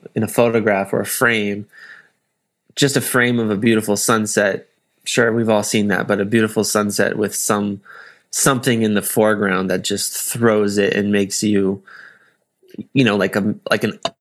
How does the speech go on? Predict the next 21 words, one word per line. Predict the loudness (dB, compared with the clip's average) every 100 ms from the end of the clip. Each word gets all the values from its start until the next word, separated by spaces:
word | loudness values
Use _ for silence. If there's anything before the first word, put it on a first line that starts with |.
| _
ugly | 0 2 0
green | 0 0 0 0
light, | 2 2 2 -2 -4
uh, | -4 -2
silhouetting, | -2 2 2 2 2 0 -2 -2
like, | -2
a | -4
cowboy, | -2 0 0 -2 -2 0
you | 0 0
know, | -2
smoking | 0 0 0 -2
a | -2
cigarette | 0 2 2 0
or | -2
something. | -2 -4 -6 -8 -6
Like, | -6 -6 -2
that's | -2 -2 -4
more | -4
interesting | -4 -4 -4 -2 -2 -2
than | 0
just | 0 -2 -6